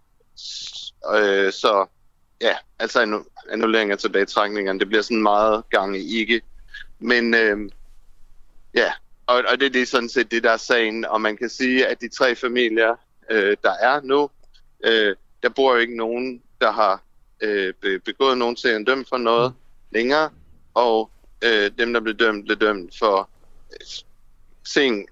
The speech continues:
Speaker 1: i forbindelse med de her Rasmus Paludan-optøjer,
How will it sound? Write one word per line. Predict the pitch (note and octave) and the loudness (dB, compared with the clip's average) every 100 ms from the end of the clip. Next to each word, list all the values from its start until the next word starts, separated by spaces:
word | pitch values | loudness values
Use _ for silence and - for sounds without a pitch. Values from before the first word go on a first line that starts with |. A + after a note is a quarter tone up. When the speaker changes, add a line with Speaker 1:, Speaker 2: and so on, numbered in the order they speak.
| - | -12
Speaker 1:
i | A#2 | -6
forbindelse | A#2+ A2+ A#2 A2 G2+ A2 | -2 0 2 0 -2 -2
med | G#2 | -2
de | G#2 | 0
her | G#2+ G2 | 2 2
Rasmus | G2 G2 - | 0 -4 -2
Paludan-optøjer, | E3+ D#3+ D3 B2 A2+ - B2 G#2+ | 0 2 2 2 0 0 2 2